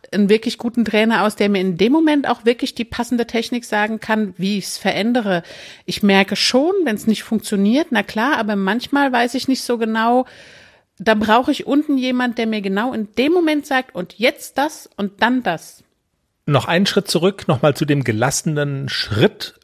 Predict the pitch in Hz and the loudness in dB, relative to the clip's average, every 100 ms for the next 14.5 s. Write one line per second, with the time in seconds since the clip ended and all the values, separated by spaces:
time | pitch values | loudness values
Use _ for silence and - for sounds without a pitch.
0 | - 170 156 170 185 175 165 - 120 151 | 0 2 2 2 2 2 0 -4 -2 0
1 | 190 151 190 - - - _ _ - 131 | 2 2 0 -2 -10 -20 _ _ -2 0
2 | 143 123 - - 156 190 180 127 139 - | 0 -2 -6 -8 -4 0 2 4 2 2
3 | 180 165 175 180 165 - 135 - 117 143 | 2 2 2 0 -4 -4 -4 -4 -4 -4
4 | 165 143 110 185 - - 147 - 110 - | -4 -4 0 -2 -2 0 0 0 -6 -2
5 | 143 156 - 127 107 - - - 110 139 | 0 0 -2 -6 -6 -10 -16 -2 2 4
6 | 247 277 - _ _ _ - 156 165 143 | 2 0 -10 _ _ _ 0 2 4 4
7 | 131 123 - 113 110 123 - 135 - _ | 2 0 0 0 0 -2 -4 -6 -6 _
8 | _ _ _ - - - - 269 247 214 | _ _ _ -20 -20 -10 -2 0 2 0
9 | 202 196 196 - 202 175 165 - 175 170 | -2 -2 -4 -4 -4 -4 -6 -2 -2 -2
10 | 175 185 208 214 196 208 - 247 214 - | -2 0 2 2 4 2 2 -2 -2 -4
11 | 320 - - - 165 180 180 170 - - | -4 -4 -8 -4 0 2 0 -4 -12 -2
12 | 165 214 254 220 - 202 208 - - 175 | 2 2 2 -2 -2 -2 -2 -4 0 0
13 | 196 - 180 180 170 156 165 190 320 359 | 0 -2 -4 -2 -4 0 -2 0 0 0
14 | 359 - 202 - 170 | 0 -2 -4 -2 -6